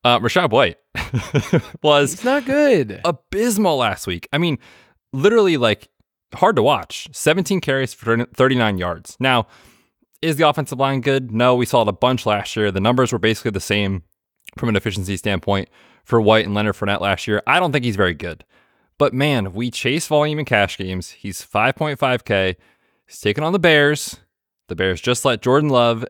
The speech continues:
Speaker 1: Aaron Jones, and the boys run all over him for five point five yards per play. That was one of the worst marks in football in week one.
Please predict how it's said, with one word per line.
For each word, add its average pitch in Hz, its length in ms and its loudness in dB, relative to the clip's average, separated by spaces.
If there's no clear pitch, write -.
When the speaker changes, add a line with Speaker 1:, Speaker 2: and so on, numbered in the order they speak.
Speaker 1:
Aaron 110 260 -2
Jones, 110 400 -2
and 104 100 -2
the 101 60 0
boys 92 540 0
run 104 160 2
all 113 140 4
over 110 180 2
him 107 60 -2
for 110 120 -4
five 110 260 2
point 104 200 -6
five 98 260 0
yards 98 200 0
per 95 100 -10
play. 98 260 -2
That - 140 -4
was 87 140 -6
one 98 140 -4
of 95 60 -6
the 92 60 0
worst 95 240 -4
marks 95 240 -2
in 95 80 -6
football 101 300 0
in 92 60 -4
week 90 200 -8
one. 139 320 2